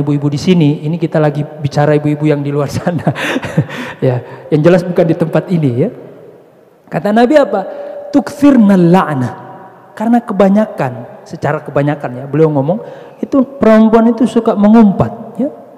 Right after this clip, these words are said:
Apalagi kepada hal-hal yang tidak dia sukai, apalagi berhadapan dengan anaknya yang bandel.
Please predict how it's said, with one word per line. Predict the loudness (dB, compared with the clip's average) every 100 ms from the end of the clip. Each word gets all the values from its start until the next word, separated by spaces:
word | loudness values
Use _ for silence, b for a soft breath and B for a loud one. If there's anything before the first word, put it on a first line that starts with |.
| -6
Apalagi | -2 2 2 2 0
kepada | -2 -2 -2 -2
hal-hal | -2 -2 -2 -2 0
yang | 0 0
tidak | -4 -4 -4 0
dia | -2
sukai, | 0 -4 -4 -2 -2 -4 B B
apalagi | -2 0 0 0 -2 -4
berhadapan | -4 -6 -4 -4 -2 -2
dengan | 0 -2 -2 -4
anaknya | -4 -4 -2 -2
yang | 2 2 2
bandel. | 2 2 2 0